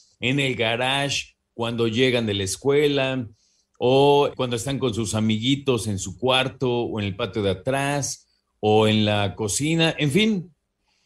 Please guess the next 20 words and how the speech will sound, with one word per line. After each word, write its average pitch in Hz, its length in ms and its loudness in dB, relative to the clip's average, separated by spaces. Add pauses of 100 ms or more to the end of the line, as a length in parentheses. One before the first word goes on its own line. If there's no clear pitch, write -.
(200)
hay 180 400 4
muchas 202 640 -2
aplicaciones 139 840 -4
en 131 100 -4
cuanto 107 280 -4
a - 20 0
las 104 220 -4
cámaras 131 500 -2
que 117 100 -6
ahora, 117 220 2
ya 117 180 0
te 117 120 -6
digo, 110 260 -4
cada 110 220 0
vez 107 200 0
son 110 240 2
más 131 300 0
económicas, 117 680 -4
más 123 300 -2
accesibles 120 1000 -4